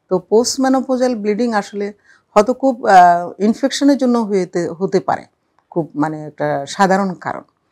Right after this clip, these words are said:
কিন্তু এটা আবার কঠিন একটা সম-, সমস্যার জন্য হতে পারে। যেমন ক-, কখনো দেখা যায় যে তাদের হয়তো জরায়ুতে, আহ, ক্যান্সারের, আহ, হয়তো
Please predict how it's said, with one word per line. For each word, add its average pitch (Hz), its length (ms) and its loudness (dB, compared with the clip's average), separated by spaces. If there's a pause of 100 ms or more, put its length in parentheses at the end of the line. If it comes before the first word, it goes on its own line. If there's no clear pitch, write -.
(220)
কিন্তু 214 200 0
এটা 254 180 2
আবার 233 160 0
কঠিন 233 340 -2
একটা 175 220 -6
সম-, 139 340 -10
সমস্যার 143 460 -6
জন্য 147 180 -10
হতে 147 220 -14
পারে। 147 300 -10 (600)
যেমন 160 280 -2
ক-, 151 220 -12
কখনো 156 260 -6
দেখা 147 300 -10
যায় 143 140 -10
যে 143 120 -12
তাদের 143 280 -10 (600)
হয়তো 160 240 -4 (680)
জরায়ুতে, 147 460 2 (560)
আহ, - 260 -14 (160)
ক্যান্সারের, 151 540 -2 (260)
আহ, 139 720 -10
হয়তো 143 440 -10